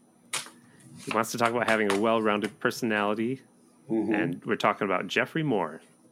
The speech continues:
Speaker 1: And Jeffrey Moore is, I guess, at a coffee, at a soda shop with his two
Speaker 2: Mm-hmm.
Speaker 1: friends.
Speaker 2: Mm-hmm.
Speaker 1: And they're gonna go on a triple date.
Speaker 2: Triple date.
Speaker 1: So
Speaker 2: Not double date, but a triple date, yes.
Speaker 1: These,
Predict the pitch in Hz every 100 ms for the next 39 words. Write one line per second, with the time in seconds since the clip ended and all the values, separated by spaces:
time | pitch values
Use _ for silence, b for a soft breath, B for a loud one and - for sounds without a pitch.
0 | _ _ _ - 92 113 - 120 107 107
1 | 113 95 95 95 90 98 117 - 98 92
2 | 92 - - 110 139 131 110 92 90 -
3 | _ _ - - 139 123 - 80 - _
4 | _ - - 135 120 113 107 87 95 160
5 | - B B B B B B 117 107 101
6 | 107 104 101 107 127 127 110 104 95 -
7 | 160 147 98 85 76 - _ - _ _
8 | _ _ _ _ - 80 82 101 - -
9 | 101 131 123 131 113 101 98 95 95 -
10 | 139 123 87 78 73 - 190 160 135 113